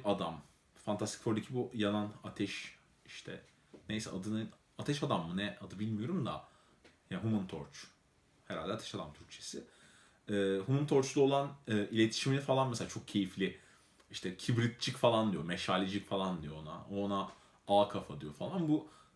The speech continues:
hoş bir samimiyetleri var. Bu samimiyetin arka planda belki de arada akşamları takılıyorlar, bara falan gidiyorlar yani. Hani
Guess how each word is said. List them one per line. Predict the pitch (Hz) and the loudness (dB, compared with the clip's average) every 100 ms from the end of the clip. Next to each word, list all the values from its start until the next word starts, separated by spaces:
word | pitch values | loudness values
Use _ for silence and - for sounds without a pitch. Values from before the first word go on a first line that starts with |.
| _ | _
hoş | 147 147 175 | 2 2 2
bir | |
samimiyetleri | 165 139 135 139 143 147 - 131 151 | 0 6 6 8 6 4 2 6 6
var. | 127 107 - - - - | 6 4 0 -12 -20 -10
Bu | 123 | 0
samimiyetin | - 139 143 147 156 156 - | 2 4 6 4 2 -4 2
arka | 117 117 143 | 4 4 2
planda | 139 135 135 135 | 2 4 6 6
belki | 135 131 | 6 8
de | 139 | 8
arada | 123 123 143 | 10 10 6
akşamları | 131 - 123 123 135 | 4 2 2 2 2
takılıyorlar, | 135 131 127 110 98 95 | 0 4 4 6 4 4
bara | 104 | 2
falan | 110 110 110 104 | 4 2 4 2
gidiyorlar | 90 82 80 | 0 -2 -2
yani. | 85 | -2
Hani | 92 107 | 0 0